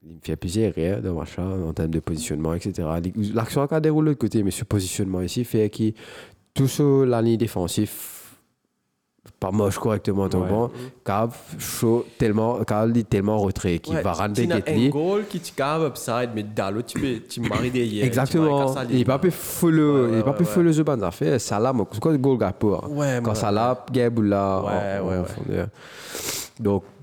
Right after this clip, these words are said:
Speaker 1: pour te dire, pour te dire, c'est ça, c'est ça aussi.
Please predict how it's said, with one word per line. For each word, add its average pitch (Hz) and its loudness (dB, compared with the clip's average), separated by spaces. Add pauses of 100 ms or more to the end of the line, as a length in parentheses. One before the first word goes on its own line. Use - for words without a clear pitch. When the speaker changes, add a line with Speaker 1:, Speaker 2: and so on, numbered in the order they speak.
(160)
Speaker 1:
pour 95 -4
te 101 -4
dire, 98 0 (420)
pour 87 -6
te 87 -8
dire, 104 0
c'est 95 -10
ça, 120 0 (140)
c'est - -8
ça 101 -2
aussi. 95 0